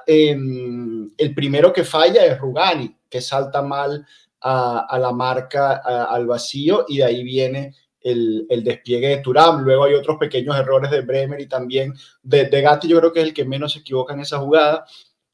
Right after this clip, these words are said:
pero para, para mañana es fundamen-, eh, digamos, para el lunes, para el, para el lunes, <laughs> para el partido de Inter es fundamental tener a, a, a Danilo en cancha, no vale la pena,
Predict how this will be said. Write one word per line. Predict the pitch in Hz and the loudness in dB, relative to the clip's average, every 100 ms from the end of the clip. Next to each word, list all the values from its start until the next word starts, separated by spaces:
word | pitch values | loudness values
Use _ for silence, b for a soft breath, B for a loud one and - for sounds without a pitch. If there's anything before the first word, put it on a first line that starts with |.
| - - | -20 4
pero | 147 143 143 147 143 139 135 127 - _ _ _ _ _ _ - - | 8 8 8 8 8 6 6 4 0 _ _ _ _ _ _ -16 -2
para, | 139 127 | 0 0
para | - 123 | -2 -4
mañana | 117 117 120 127 135 | -2 -4 -4 -2 -2
es | 135 | -2
fundamen-, | 127 127 120 117 | -4 -4 -2 0
eh, | 113 | 0
digamos, | 107 147 107 - | 0 0 -2 -8
para | 110 110 | -6 -6
el | |
lunes, | 110 135 151 139 131 - | -4 0 0 0 -4 -2
para | 107 | -4
el, | 104 | -4
para | 98 | -12
el | 92 | -14
lunes, | - _ _ | -18 _ _
<laughs> | - 185 185 - | -18 -14 -14 -6
para | 120 | -2
el | 117 | 0
partido | - - 135 | -2 0 2
de | 139 | 2
Inter | 135 135 139 123 | 0 0 2 2
es | |
fundamental | - 123 123 120 110 117 113 | 0 -4 -4 -4 -4 -4 -2
tener | 120 120 | -2 -2
a, | 123 123 | -2 -4
a, | - 113 101 - | -4 -6 -8 -10
a | 110 107 | -10 -8
Danilo | 107 107 110 120 123 - | -6 -6 -4 0 0 -2
en | 113 104 | -6 -6
cancha, | 120 127 135 117 | -4 -4 -4 -4
no | 113 | -4
vale | 117 | -2
la | 120 - | -2 -4
pena, | 110 110 120 | -4 -4 -6